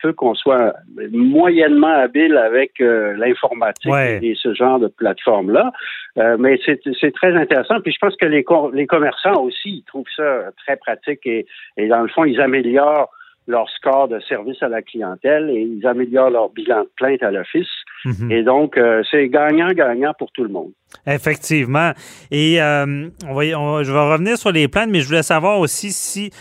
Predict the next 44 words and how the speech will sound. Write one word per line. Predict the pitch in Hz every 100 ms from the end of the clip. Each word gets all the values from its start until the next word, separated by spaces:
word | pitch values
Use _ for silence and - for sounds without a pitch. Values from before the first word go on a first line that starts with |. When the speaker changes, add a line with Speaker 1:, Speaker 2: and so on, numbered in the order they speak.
| -
Speaker 2:
le | 147 147
médiateur, | 151 135 151 143 180 190 196
lui, | 151 156 170
est | 143
là | 160 165
pour | 147
expliquer | 131 107 - 151
un | 151 113
peu | 156
les | 156 139
conséquences, | 107 131 120 - 117 139 135 143 147 135 - - - _
ben, | 123
de | 120 127
dire, | 113 139 139 156 _ -
d'expliquer | 131 - - - 131
le |
droit | 113 120 113 135
aussi, | 127 107 - 170 151
là, | 110
j'imagine, | 107 113 107 123 131 123
euh, | 110 98 - - - _
va, | 110 117 110
va | 113
dire, | 107 120 127
ben, | 117 113
telle | 107 - 120
partie, | 104 110 - - 131
attends, | 120 - 120 110 107 104
vous | 107 107
auriez | 107 117
des | 117 113
chances | - 127 120
peut-être | 117 104 127
de | 120
récupérer | 107 107 - - 110 110 120
tel | 123 113
montant, | 113 107 - 123 127 127
mais | 113
va | 107
essayer | 104 131
de | 117
les |
concilier, | 107 117 101 - 107 107 135
là. | 110 95